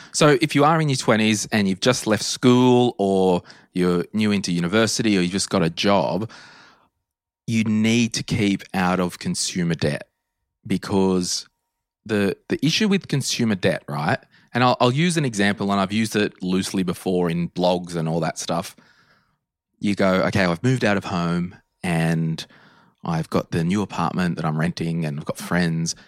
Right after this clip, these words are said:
Oh, we want an awesome lounge." Okay. And you go, "Oh, let's go down to Domain or Hardly Normal and buy a lounge on interest free or, you know, Afterpay or whatever that is."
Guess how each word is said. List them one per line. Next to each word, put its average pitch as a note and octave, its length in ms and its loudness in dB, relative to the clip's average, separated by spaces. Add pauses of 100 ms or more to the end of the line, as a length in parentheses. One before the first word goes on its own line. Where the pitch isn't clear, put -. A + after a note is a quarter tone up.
(180)
Oh, F#2 140 -2
we F#2 160 -2
want F#2 200 0
an E2 180 -2
awesome F2 380 -4
lounge." C#2+ 560 -10 (160)
Okay. E2+ 240 -4
And F2+ 120 -2
you F2 60 -4
go, F2 340 2 (580)
"Oh, C3 220 0
let's B2 220 0
go B2 120 0
down A2 220 0
to G#2+ 80 -4
Domain F#2+ 400 0
or F2 80 0
Hardly F#2 260 0
Normal F2+ 400 0
and F2 320 -6
buy F2 260 -2
a F2 60 -4
lounge D#2+ 720 -8
on D2+ 340 -4 (220)
interest - 340 -6
free - 460 -8 (120)
or, D#2 420 0 (420)
you E2+ 100 -8
know, D#2+ 160 -8 (560)
Afterpay - 800 -8
or F2+ 100 -2
whatever F#2+ 280 0
that E2 160 0
is." - 320 -10